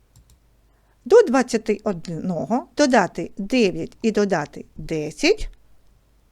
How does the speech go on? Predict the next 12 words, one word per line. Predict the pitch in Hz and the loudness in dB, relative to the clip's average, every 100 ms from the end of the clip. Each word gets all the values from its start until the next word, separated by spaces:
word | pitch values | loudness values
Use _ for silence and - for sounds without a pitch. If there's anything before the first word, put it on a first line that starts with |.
| _ _ - - - | _ _ -20 -18 -8
буде | 170 190 254 311 | -4 0 0 0
сорок. | - 415 403 220 147 - _ _ _ | 2 4 6 4 -2 -14 _ _ _
Сума | - - 233 170 - | -18 -2 0 0 -4
чисел. | - 233 - - - - - - - - - - - - _ _ _ _ _ _ _ - | -6 -6 -6 -8 -14 -16 -20 -20 -20 -14 -12 -12 -20 -20 _ _ _ _ _ _ _ -8
Тепер | 320 294 262 | 0 0 2
заповнюємо | 320 - 277 214 208 196 190 175 165 175 _ _ _ _ _ _ _ _ - | 0 2 4 4 2 0 -4 -6 -8 -10 _ _ _ _ _ _ _ _ 0
порожню | 269 262 185 - 196 | 4 6 4 2 -4
клітинку, | 202 240 247 208 175 208 | -2 -2 0 -2 -2 -2
де | 196 | 2
є | 233 202 175 | 0 0 -4
уже | - 196 202 175 | -4 -2 -2 -2
два | 170 185 165 | -2 -2 -2